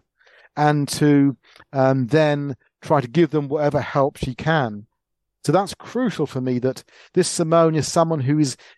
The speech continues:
out there in the world exposing herself to these dangers. But at the same time, Manchester, this man, the Manchester of the novel,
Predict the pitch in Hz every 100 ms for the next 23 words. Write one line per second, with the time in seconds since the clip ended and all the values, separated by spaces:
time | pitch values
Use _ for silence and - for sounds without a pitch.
0 | _ - 170 202 165 156 151 175 175 160
1 | 143 156 175 143 127 127 - - 196 233
2 | 151 135 117 - 113 117 143 147 - 175
3 | 269 214 85 71 - - _ _ _ _
4 | - - 202 185 - 226 233 - 240 254
5 | 175 160 202 190 - 151 135 156 180 196
6 | 160 190 214 - 143 135 180 160 101 -